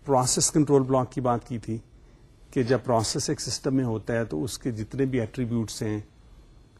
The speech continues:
اس کو مینٹین کرنے کے لیے ہم ڈیٹا اسٹرکچر ایک یوز کرتے ہیں جس کو پروسیس کنٹرول بلاک کہتے ہیں، پی سی بی۔ اسی طرح جب ایک فائل ہوتی ہے سسٹم میں تو اس کو، اس کے ایٹریبیوٹس کو مینٹین کرنے کے لیے بھی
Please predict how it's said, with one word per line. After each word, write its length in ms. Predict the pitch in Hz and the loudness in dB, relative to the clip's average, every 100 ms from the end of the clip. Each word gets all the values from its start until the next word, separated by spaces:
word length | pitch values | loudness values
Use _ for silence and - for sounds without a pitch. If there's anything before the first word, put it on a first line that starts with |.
| - | -20
اس 300 | - 160 - | -4 -4 -2
کو 120 | - | -4
مینٹین 500 | 131 123 113 127 135 | 0 2 2 4 4
کرنے 300 | 135 123 117 | 4 0 -2
کے 120 | 113 113 | -2 -4
لیے 280 | 113 117 | -4 -2
ہم 320 | 113 113 127 139 135 | -4 -4 -4 -4 -4
ڈیٹا 220 | 110 113 | -4 -2
اسٹرکچر 440 | - - - 147 | -4 -4 -4 0
ایک 180 | 131 120 | 0 0
یوز 200 | 120 110 | -4 -4
کرتے 220 | - 104 | -4 -2
ہیں 80 | 139 | -2
جس 80 | 135 | -4
کو 120 | - | -8
پروسیس 340 | 135 104 - - | -2 -2 -4 -10
کنٹرول 300 | 107 113 104 | -6 -4 -4
بلاک 300 | 104 92 - | -4 -6 -6
کہتے 220 | 98 139 | -8 -8
ہیں، 80 | 135 | -6
پی 100 | 120 | -6
سی 220 | - - 82 | -6 -8 -8
بی۔ 60 | 69 - - - - - - - - - - | -12 -16 -20 -20 -20 -20 -20 -20 -20 -20 -6
اسی 240 | 196 - 226 | -4 2 2
طرح 240 | 190 156 | 4 4
جب 200 | 151 143 | 2 2
ایک 160 | 143 - - | 0 -2 -2
فائل 260 | 131 180 | 0 2
ہوتی 320 | 165 156 - 135 | 2 0 0 0
ہے 60 | |
سسٹم 400 | 113 101 - 104 | 0 -4 -6 -4
میں 240 | 90 85 135 - _ - - - - - | -4 -4 -6 -10 _ -20 -20 -20 -20 -16
تو 80 | - | -10
اس 200 | - - | -6 -6
کو، 360 | - 233 226 170 | -2 2 4 4
اس 140 | 151 | 0
کے 80 | - | 0
ایٹریبیوٹس 480 | 185 165 156 151 - | 0 2 2 2 2
کو 80 | 147 | 0
مینٹین 380 | 127 120 123 123 | 0 2 0 0
کرنے 260 | 120 113 | -2 -2
کے 100 | 110 | -4
لیے 160 | 117 117 | -4 -4
بھی 280 | 101 139 | -4 -6